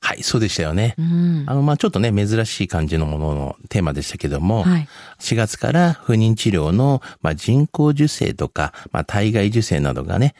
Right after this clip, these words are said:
Speaker 1: 公的保険の、まあ、適用の対象にね、なりましたよっていう話でしたよね。
Speaker 2: うん。
Speaker 1: まあ、それに合わせて生命保険のこう、手術給付金のね、対象が変わったりとか、
Speaker 2: うん。
Speaker 1: あとは、あの、男性向けの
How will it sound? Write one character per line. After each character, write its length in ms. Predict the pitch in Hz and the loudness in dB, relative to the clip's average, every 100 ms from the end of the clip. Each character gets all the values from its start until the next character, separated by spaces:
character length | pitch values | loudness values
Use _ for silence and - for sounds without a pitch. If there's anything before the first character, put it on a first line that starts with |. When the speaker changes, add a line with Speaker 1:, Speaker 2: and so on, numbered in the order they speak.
| _ | _
Speaker 1:
公 200 | - 165 | 0 0
的 380 | 175 180 - 170 | 2 0 4 4
保 120 | 165 | 4
険 320 | 160 - 151 160 | 0 2 2 4
の、 260 | 160 151 - - | 4 2 -2 -8
ま 100 | 71 | -6
あ、 40 | 80 | -4
適 420 | - - - 117 | -4 -6 0 2
用 220 | 113 110 | 4 4
の 200 | 107 101 | 4 2
対 200 | - 113 | 0 -2
象 140 | - | -2
に 100 | 110 | 0
ね、 120 | 131 117 | 2 2
な 120 | 80 | 0
り 120 | 87 | 0
ま 100 | 87 | -2
し 80 | - | -2
た 80 | 73 | 0
よ 160 | 127 | 0
っ 60 | 151 | 0
て 120 | - | -4
い 40 | |
う 20 | 80 | -4
話 240 | 180 156 | -4 -4
で 80 | 90 | -6
し 60 | |
た 100 | - | -2
よ 60 | 107 | 2
ね。 180 | 143 151 - - - - | 2 0 -4 -18 -16 -6
Speaker 2:
う 40 | |
ん。 20 | - | -2
Speaker 1:
ま 60 | |
あ、 20 | |
そ 100 | 160 | 2
れ 80 | 175 | 4
に 100 | 170 | 4
合 80 | 165 | 4
わ 60 | 165 | 2
せ 160 | 135 | 0
て 240 | - 147 143 | 0 0 0
生 240 | 139 123 | 2 2
命 140 | 120 | 4
保 80 | 120 | 2
険 260 | 110 101 82 | 0 0 0
の 180 | 76 71 | 0 -2
こ 280 | - 69 69 | -2 -2 -4
う、 40 | - - - | -8 -16 -12
手 180 | - 90 | -4 0
術 320 | 90 87 95 | 2 2 0
給 220 | - 90 | 2 0
付 80 | 87 - | 0 0
金 160 | 92 | 2
の 120 | 82 | 2
ね、 160 | 80 80 | 2 0
対 200 | - 80 | 0 -2
象 160 | - 76 | -2 -4
が 160 | 73 | -4
変 140 | - 82 | -2 -2
わ 80 | 107 | -2
っ 60 | |
た 100 | - | -2
り 80 | 110 | -2
と 140 | - | -2
か、 240 | - 87 - | -6 -6 -2
Speaker 2:
う 60 | 160 | 0
ん。 420 | 160 160 151 147 | 2 2 0 -2
Speaker 1:
あ 20 | |
と 100 | 135 | 0
は、 100 | 135 | 2
あ 60 | 104 | 4
の、 340 | 110 87 80 76 | 4 2 2 2
男 240 | 90 92 | 2 2
性 180 | - 92 | 2 2
向 120 | 90 | 2
け 160 | 92 92 | 2 4
の 260 | 147 156 | 4 4